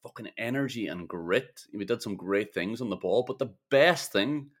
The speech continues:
about this afternoon was that we can and have played a lot better than that as well.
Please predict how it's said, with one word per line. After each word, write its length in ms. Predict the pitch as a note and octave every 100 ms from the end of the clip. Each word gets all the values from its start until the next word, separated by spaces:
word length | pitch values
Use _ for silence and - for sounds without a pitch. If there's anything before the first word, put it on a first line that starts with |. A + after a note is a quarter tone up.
| _
about 280 | F#2+ F#2+ F#2
this 100 | F#2+
afternoon 680 | E2+ E2+ F#2+ F2 A2 D3+ C#3+ _ _ _ _ _ _
was 160 | - G#2
that 280 | G#2+ G#2 - - _ _
we 180 | A2+ D3
can 400 | - - G#2+ D3
and 160 | B2+ G2
have 480 | - G#2 B2+ C#3+ C#3+
played 240 | G#2 G2
a 100 | F2
lot 480 | G2 G2 G2 B2 -
better 280 | F#2 G2+ D3+
than 100 | D#3+
that 180 | D#3+ D#3+
as 200 | C#3+ B2
well. 400 | A2 D#3 D3+